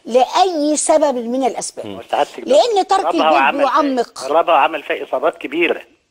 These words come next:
Speaker 1: بيعمق الخلاف.
Speaker 3: نعم.
Speaker 1: وبعدين بتبعد عنه، حتى ربنا يقول لك: "لعل الله يحدث بعد ذلك أمرا".
Speaker 3: طيب، ما أنا، أنا ساكت
Speaker 1: يعني
Speaker 3: بقالي،
Speaker 1: وجودها في
Speaker 2: ده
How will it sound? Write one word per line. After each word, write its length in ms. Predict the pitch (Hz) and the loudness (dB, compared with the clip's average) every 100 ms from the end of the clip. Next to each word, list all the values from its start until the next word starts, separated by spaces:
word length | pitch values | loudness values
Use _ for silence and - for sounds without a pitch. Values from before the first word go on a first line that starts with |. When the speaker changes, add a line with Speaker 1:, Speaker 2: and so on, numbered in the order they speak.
| _ _ _ - | _ _ _ -4
Speaker 1:
بيعمق 540 | 214 226 403 349 - | 0 2 2 0 -2
الخلاف. 800 | 277 - 269 302 277 - - - _ - | -4 0 2 4 2 0 -8 -20 _ -8
Speaker 3:
نعم. 180 | 131 143 | -4 -2
Speaker 1:
وبعدين 460 | 214 240 247 381 330 | 0 -2 0 0 0
بتبعد 420 | 320 403 359 254 | 0 0 0 0
عنه، 340 | 247 330 240 | 0 0 0
حتى 260 | 180 247 269 | -4 -4 -2
ربنا 260 | 254 277 320 | 0 0 0
يقول 120 | 294 | 0
لك: 160 | 294 | 0
"لعل 420 | 269 349 370 403 339 | 0 0 0 2 0
الله 420 | 285 269 254 240 | 0 2 2 2
يحدث 420 | 247 254 233 240 | 0 -2 -6 -8
بعد 260 | 208 202 202 | -4 -2 -2
ذلك 380 | 190 226 254 - | -2 -2 -2 -2
أمرا". 260 | 196 302 | 0 0
Speaker 3:
طيب، 100 | 147 | 0
ما 60 | 147 | 0
أنا، 200 | 147 - | -2 0
أنا 120 | 151 | -2
ساكت 180 | 147 185 | 0 -2
Speaker 1:
يعني 160 | 202 240 | 0 0
Speaker 3:
بقالي، 180 | 165 381 | 0 2
Speaker 1:
وجودها 220 | 427 | 2
في 60 | |
Speaker 2:
ده 40 | 330 | 2